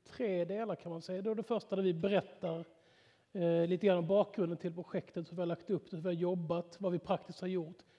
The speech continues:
syftet med projektet, eh, och var vi är på väg lite grann med det också. Eh, därefter kommer Viktor göra en liten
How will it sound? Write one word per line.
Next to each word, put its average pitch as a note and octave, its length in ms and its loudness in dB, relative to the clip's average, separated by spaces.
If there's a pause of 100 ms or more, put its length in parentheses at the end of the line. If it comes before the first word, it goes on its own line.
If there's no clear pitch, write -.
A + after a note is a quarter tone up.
syftet - 680 -4
med G#3+ 160 -6
projektet, - 640 -10 (520)
eh, F3 340 2
och F3+ 80 -2
var F3+ 180 2
vi F3+ 80 2
är F3 40 2
på F#3+ 180 -6
väg E3+ 380 2
lite F#3 200 -4
grann F3 220 -2
med E3+ 120 -2
det F3+ 40 -2
också. F3+ 260 -10 (360)
Eh, D#3 500 -4 (680)
därefter G3+ 220 0
kommer G#3 140 -4
Viktor G3 440 -2
göra F#3 280 4
en F3 100 0
liten F3 420 0